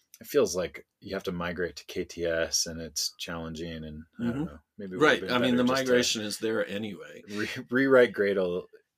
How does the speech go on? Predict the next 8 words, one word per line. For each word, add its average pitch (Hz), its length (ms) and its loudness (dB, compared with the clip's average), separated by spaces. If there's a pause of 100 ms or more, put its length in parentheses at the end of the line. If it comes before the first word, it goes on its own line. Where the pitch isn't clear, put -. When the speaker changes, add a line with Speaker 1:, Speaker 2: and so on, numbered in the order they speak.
(300)
Speaker 1:
Kotlin 82 380 -8
first. - 600 -2
<laughs> - 60 -20
Speaker 2:
Yeah, 104 380 0 (420)
yeah. 113 200 -6 (180)
Speaker 1:
Um, 85 160 -14 (680)
Speaker 2:
Or 131 520 4
even, 113 500 0